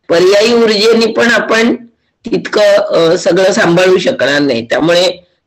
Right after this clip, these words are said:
priorities आपल्या बदलणं, आवश्यक काय आणि दिखाऊ काय हे समजणं असं. त्यामुळे, अम, प्रभाकर सर आणि चव्हाण सर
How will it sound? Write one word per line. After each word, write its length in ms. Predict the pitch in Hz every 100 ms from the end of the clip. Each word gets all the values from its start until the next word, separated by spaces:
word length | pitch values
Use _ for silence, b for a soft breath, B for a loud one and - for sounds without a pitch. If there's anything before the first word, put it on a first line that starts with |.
| -
priorities 800 | 156 175 196 202 220 - 220
आपल्या 280 | 214 - 202
बदलणं, 480 | 196 180 180 175 165
आवश्यक 560 | 160 160 190 - 220 196 -
काय 240 | 208 208
आणि 460 | 196 196 208 - - _ _ _
दिखाऊ 440 | - 185 - 214 208
काय 260 | - 147 - - _ _ _
हे 480 | _ 190 208 214 208
समजणं 920 | - 220 226 233 214 190 175 175 - - _ _ _ _ _
असं. 440 | 170 185 208 196 185 - - -
त्यामुळे, 680 | 165 190 196 202 202 - B B B -
अम, 680 | - 139 143 135 143 135 - - _ _ _ -
प्रभाकर 600 | 180 185 214 214 214 220
सर 320 | 233 220 220
आणि 640 | 208 208 220 233 208 - - _ _ -
चव्हाण 360 | 220 214 202
सर 420 | 185 185 147 -